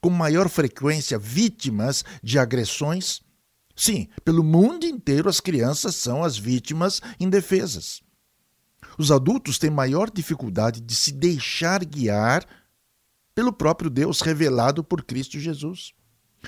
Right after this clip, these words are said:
Os adultos têm maior consciência dos próprios recursos diante da vida. Os adultos gostam de pensar que são autossuficientes,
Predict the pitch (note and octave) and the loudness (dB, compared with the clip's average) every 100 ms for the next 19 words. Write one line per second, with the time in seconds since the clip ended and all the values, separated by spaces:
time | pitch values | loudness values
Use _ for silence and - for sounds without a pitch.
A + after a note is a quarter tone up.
0 | A#3 F3+ E3+ F3+ A3 - - G3+ E3+ F3+ | -4 2 4 4 4 0 -2 0 2 0
1 | - G3+ G3 - F3 D#3 G3 - A#2+ - | 0 -2 -2 -2 0 2 0 0 -4 -6
2 | - D#3+ D#3+ - - A#2+ C#3+ F#3 D#3 A#2+ | 0 2 4 2 -2 2 2 2 -2 -2
3 | A#2+ G2+ B2 G3+ - G#2 F#2+ C3 B2+ G#2 | -4 -4 -4 -4 -4 -6 -4 -4 -4 -6
4 | D#2+ G2 A#2+ D2+ _ _ _ _ _ _ | -6 -6 -8 -12 _ _ _ _ _ _
5 | - - D3 C3 C3+ A2 A#3 F4 D3 A2 | -20 -10 -2 4 6 6 2 2 2 8
6 | A#2+ C3+ D#3+ - F3 B2+ C#3+ D3+ C#3+ A2+ | 10 10 6 2 -6 -6 -4 -4 -2 -2
7 | G#2 A2+ _ _ _ _ _ _ - A3+ | -4 -6 _ _ _ _ _ _ -4 -2
8 | A3+ F3+ - G3+ F3 G3 - G#3 F#3+ F#3 | 0 -2 0 2 0 -4 -6 -6 -4 -2
9 | E3+ F3+ G3 - - | -2 0 -2 -4 -6